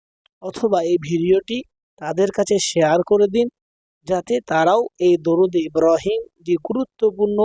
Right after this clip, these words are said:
নামাজের একটি দোয়া, নামাজের একটি দরুদ, এটি শিখে নিতে পারে। ভিডিওটি যদি ভালো লাগে একটি লাইক করে যান,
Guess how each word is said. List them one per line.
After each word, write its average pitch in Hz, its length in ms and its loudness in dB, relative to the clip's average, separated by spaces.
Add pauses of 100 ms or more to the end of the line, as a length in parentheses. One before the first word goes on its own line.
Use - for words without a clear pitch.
(200)
নামাজের 196 480 2
একটি - 220 -10 (140)
দোয়া, 160 260 2 (520)
নামাজের 202 520 0
একটি - 180 -14 (140)
দরুদ, 185 300 2 (440)
এটি 208 240 -8
শিখে 185 420 -4
নিতে 147 220 -10
পারে। 139 200 -10 (640)
ভিডিওটি 160 420 -2
যদি 180 140 0 (100)
ভালো 160 160 0
লাগে 196 240 4 (100)
একটি - 160 -4 (140)
লাইক 160 220 0
করে 190 220 2
যান, 240 180 2